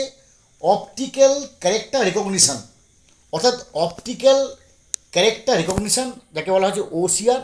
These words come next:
একটা, আহ, নেটওয়ার্ক বা টেকনোলজির ভাষা, এবং তার সঙ্গে হচ্ছে, আহ, ডিজিটাল স্ক্যানিং। এর মধ্য দিয়ে যারা হচ্ছে অ্যাকুরেটলি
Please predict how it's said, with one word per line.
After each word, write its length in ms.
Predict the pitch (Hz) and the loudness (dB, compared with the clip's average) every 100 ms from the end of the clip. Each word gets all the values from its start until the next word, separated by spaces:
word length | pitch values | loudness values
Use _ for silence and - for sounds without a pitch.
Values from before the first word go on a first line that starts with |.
| - 165 | -8 -6
একটা, 180 | 180 175 - - _ _ - | -2 -2 -4 -18 _ _ -6
আহ, 280 | 135 135 113 113 117 113 - - _ _ _ _ 127 | -2 -2 -4 -12 -16 -16 -20 -20 _ _ _ _ 0
নেটওয়ার্ক 480 | 156 190 214 220 | 4 4 6 4
বা 80 | 208 | 2
টেকনোলজির 540 | - 156 180 185 208 143 | 0 2 4 2 0 0
ভাষা, 200 | 156 240 226 - _ _ _ _ _ 151 | 0 0 -6 -18 _ _ _ _ _ -2
এবং 120 | 190 247 185 | 0 0 0
তার 140 | 240 - | 0 0
সঙ্গে 200 | 208 240 | -2 0
হচ্ছে, 260 | 233 254 277 - - _ _ _ _ - | 0 0 -4 -6 -16 _ _ _ _ -6
আহ, 280 | 123 117 92 82 - _ _ | -4 -4 -10 -20 -20 _ _
ডিজিটাল 520 | 127 147 185 240 277 269 - - _ _ _ _ _ _ _ _ _ _ - | -6 -4 0 4 4 4 -4 -18 _ _ _ _ _ _ _ _ _ _ -6
স্ক্যানিং। 380 | - 254 208 123 90 - _ _ _ _ _ 202 | 4 4 4 0 -10 -20 _ _ _ _ _ 6
এর 100 | 269 | 6
মধ্য 240 | 220 160 151 156 | 2 0 -2 -4
দিয়ে 160 | 240 269 - _ _ _ _ - 156 | -4 -6 -8 _ _ _ _ -8 -2
যারা 140 | 196 | 0
হচ্ছে 200 | 214 247 - | 0 -2 -2
অ্যাকুরেটলি 840 | 143 156 220 254 262 262 302 285 | 0 0 -2 -2 -2 -4 -8 -10